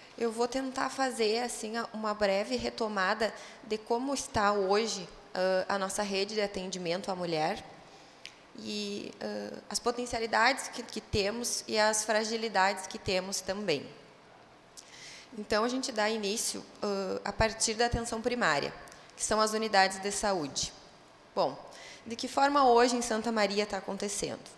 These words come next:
O que que, o que que tem nas unidades de saúde para as mulheres? Ah, o Ministério da Saúde, ele ainda, ainda contempla bastante, ah,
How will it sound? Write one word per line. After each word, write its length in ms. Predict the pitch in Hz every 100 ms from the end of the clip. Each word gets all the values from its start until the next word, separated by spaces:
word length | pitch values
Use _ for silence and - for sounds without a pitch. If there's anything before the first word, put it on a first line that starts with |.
| - - -
O 60 | -
que 140 | -
que, 160 | 269 -
o 60 | 254
que 140 | 269
que 120 | 262
tem 540 | 277 - 262 262 294 254 - - - -
nas 320 | 214 226 247
unidades 480 | 240 214 196 208 208
de 140 | 202
saúde 560 | - 190 180 196 214 214
para 400 | - 202 220 233
as 80 |
mulheres? 720 | 214 214 180 131 - - - - - - - - - - - - - - - - -
Ah, 400 | 196 214 214 220 - - -
o 40 |
Ministério 340 | 247 254 311 339
da 80 | 381
Saúde, 640 | - 233 214 233 240 233
ele 180 | 214 233
ainda, 380 | 226 226 269 311
ainda 400 | 226 220 254 277
contempla 600 | 269 233 226 214 226 226
bastante, 840 | 196 196 - 185 180 214 - 247 - - - - -
ah, 440 | 208 202 202 202